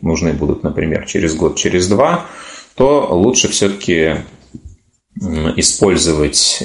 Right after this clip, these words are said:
инструменты в рублях, потому что как раз в этот период доллар мож-, э, рубль может укрепиться, и мы можем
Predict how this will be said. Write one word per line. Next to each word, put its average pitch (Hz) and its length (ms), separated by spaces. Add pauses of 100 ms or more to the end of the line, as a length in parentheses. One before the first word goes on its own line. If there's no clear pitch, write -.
инструменты 87 640
в 82 80
рублях, 113 420
потому 180 380
что 82 380
как - 180
раз - 260
в 92 40
этот 95 260
период 110 540 (480)
доллар 82 360
мож-, 78 280
э, 78 340
рубль 85 260
может 80 300
укрепиться, - 720
и 95 180
мы 90 200
можем 85 340